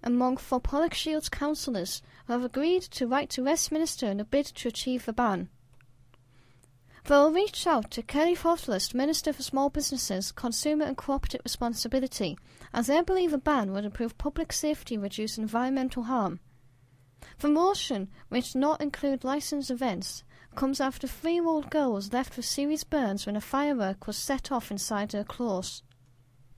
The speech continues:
Around forty people involved in the reform issue of the high-grade fireworks on November fifth,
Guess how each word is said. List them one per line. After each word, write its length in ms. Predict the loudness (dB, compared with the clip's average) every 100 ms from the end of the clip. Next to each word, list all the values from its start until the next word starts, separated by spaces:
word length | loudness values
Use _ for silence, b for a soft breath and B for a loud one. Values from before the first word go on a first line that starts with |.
| B B B B B B B
Around 220 | 4 4
forty 340 | 6 2 2 0
people 380 | 0 0 0 0
involved 520 | 0 0 0 0 -2
in 80 | -4
the 80 |
reform 400 | 0 -2 -2 -2
issue 360 | -2 -2 -4 -4
of 140 | -4 -6
the 60 |
high-grade 520 | -4 -2 -2 0 -2 -2
fireworks 680 | -2 0 2 0 -2 -4 -4
on 40 |
November 340 | -2 -2 -2 -2
fifth, 420 | -2 -2 -4